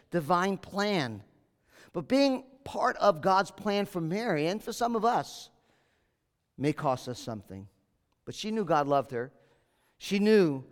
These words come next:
that God's grace was upon her. Hebrews eleven says that faith is the assurance of things hoped for, the conviction of things not seen. Mary had that assurance.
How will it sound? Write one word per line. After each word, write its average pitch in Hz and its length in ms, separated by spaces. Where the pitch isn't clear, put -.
that 151 120
God's 151 260
grace 156 320
was 135 140
upon 135 360
her. 120 200
Hebrews 196 300
eleven 185 320
says 170 260
that 151 140
faith 196 300
is 156 100
the 147 60
assurance 175 380
of 143 80
things 170 240
hoped 175 240
for, 120 200
the 117 80
conviction 127 540
of 113 100
things 135 520
not 135 260
seen. 123 540
Mary 175 280
had 160 320
that 131 140
assurance. 120 920